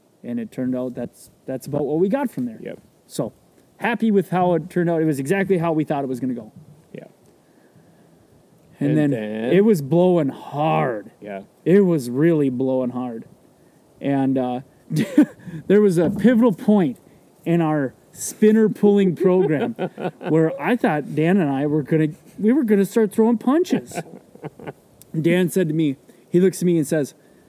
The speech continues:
Speaker 1: "Will, we may have a couple hours where we may not get a bite pulling spinners,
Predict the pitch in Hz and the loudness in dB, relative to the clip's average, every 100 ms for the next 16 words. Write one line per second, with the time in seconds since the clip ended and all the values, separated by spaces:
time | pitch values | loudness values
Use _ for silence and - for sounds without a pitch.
0 | - - - - - - 143 156 240 - | -20 -20 -20 -20 -16 0 2 2 0 -4
1 | - _ _ - - 123 175 214 262 254 | -14 _ _ -20 -8 0 2 4 2 2
2 | 165 175 147 - 151 - - 165 151 170 | 0 -2 -4 -8 -14 -14 -8 -6 -4 -2
3 | 160 135 147 139 117 - - _ _ 151 | -2 -4 -4 -4 -6 -12 -20 _ _ -4
4 | 135 123 120 - _ _ _ - 165 147 | -2 -2 -6 -18 _ _ _ -14 -4 -2
5 | 190 190 165 143 143 123 127 143 - 143 | 0 0 -2 -2 -4 -6 -6 -8 -6 -6
6 | 135 127 - 139 117 - | -4 -6 -6 -6 -8 -14